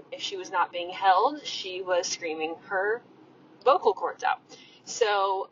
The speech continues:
as a mom now, <laughs> which is kind of fun to finally identify really with, like, Earthside, even though you have nine months to prepare for that, or, or me,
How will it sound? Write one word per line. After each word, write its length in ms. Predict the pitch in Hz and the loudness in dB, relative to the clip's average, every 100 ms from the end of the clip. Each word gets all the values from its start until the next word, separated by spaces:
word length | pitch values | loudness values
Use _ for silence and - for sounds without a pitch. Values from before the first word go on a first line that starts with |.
| 202 | 4
as 200 | 220 220 | 4 2
a 60 | |
mom 380 | 208 190 185 202 | 0 0 0 -2
now, 420 | 180 180 226 320 285 | -2 0 0 -2 -2
<laughs> 100 | 269 | -2
which 160 | 214 | 0
is 240 | 220 226 214 | 0 -2 -4
kind 220 | 247 202 | -4 -4
of 60 | 208 | -4
fun 320 | 190 185 202 | -4 -4 -6
to 180 | - 208 | -8 -6
finally 400 | 190 180 175 175 | -4 -6 -8 -10
identify 680 | 170 165 - - 165 165 170 170 | -8 -10 -14 -4 -2 -2 -4 -8
really 260 | 170 170 | -8 -8
with, 240 | 160 165 - | -6 -8 -8
like, 180 | 160 151 | -10 -8
Earthside, 500 | - 180 - 165 - - _ - - _ | -6 -6 -2 0 0 -2 _ -20 -20 _
even 160 | - 190 | -10 -4
though 60 | |
you 100 | 185 | -2
have 80 | 185 | -2
nine 240 | 180 180 175 | 0 0 -2
months 220 | 156 - | -6 -6
to 80 | - | -8
prepare 340 | - 185 175 | -12 -6 -6
for 140 | - | 0
that, 160 | 160 156 | 4 6
or, 160 | 240 254 | 8 6
or 180 | 269 320 | 8 6
me, 320 | 294 233 254 | 4 2 2